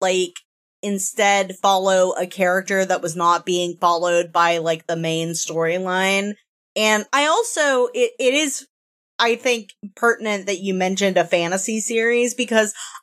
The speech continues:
I like to say that these books are, like,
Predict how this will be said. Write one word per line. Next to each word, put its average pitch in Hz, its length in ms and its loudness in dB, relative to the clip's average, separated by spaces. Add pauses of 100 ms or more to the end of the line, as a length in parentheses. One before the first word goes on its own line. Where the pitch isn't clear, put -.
I 311 540 2 (200)
like 214 360 0
to 247 100 0
say 226 560 0
that 190 220 -4 (120)
these 196 300 -8
books - 580 -2
are, 190 640 2 (400)
like, 190 220 0